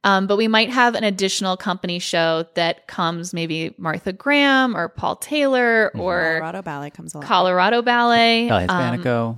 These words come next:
Speaker 1: mm-hmm. And we don't have that extra piece. So
Speaker 2: Mm-hmm.
Speaker 1: it's a little, I've noticed, 'cause when I was like,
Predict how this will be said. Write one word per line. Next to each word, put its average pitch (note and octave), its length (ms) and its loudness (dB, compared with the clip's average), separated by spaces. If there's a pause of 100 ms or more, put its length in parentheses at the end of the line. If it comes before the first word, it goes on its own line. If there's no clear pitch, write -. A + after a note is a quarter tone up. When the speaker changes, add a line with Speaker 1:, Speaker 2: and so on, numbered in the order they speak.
Speaker 1:
mm-hmm. A3+ 440 0 (640)
And G3 360 0
we G3+ 100 -2
don't A3 180 2
have F#3 380 2
that E3 280 0
extra D#3+ 320 -6
piece. - 340 -8
So E3+ 420 0
Speaker 2:
Mm-hmm. - 100 -4
Speaker 1:
it's F3+ 140 -2
a G3 40 -2
little, A#3 580 2 (380)
I've F#3+ 160 2
noticed, G3+ 340 2
'cause G3 160 -4
when F#3+ 100 -2
I F#3 60 0
was F#3 140 -4
like, F#3+ 160 -6